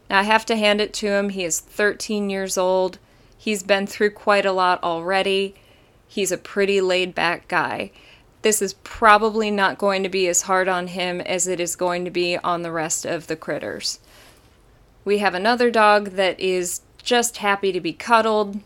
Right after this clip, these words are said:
not terribly worried about what's going on as long as she can be on a lap. And then we have one dog that is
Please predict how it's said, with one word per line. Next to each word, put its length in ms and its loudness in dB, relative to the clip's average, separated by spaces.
not 380 2
terribly 480 0
worried 320 0
about 240 2
what's 220 -4
going 380 -4
on 220 -2
as 140 -10
long 280 -6
as 60 -8
she 180 -6
can 180 -10
be 180 -6
on 140 -8
a 80 -8
lap. 420 2
And 220 0
then 140 0
we 120 -4
have 220 -2
one 360 0
dog 380 4
that 240 -4
is 480 -4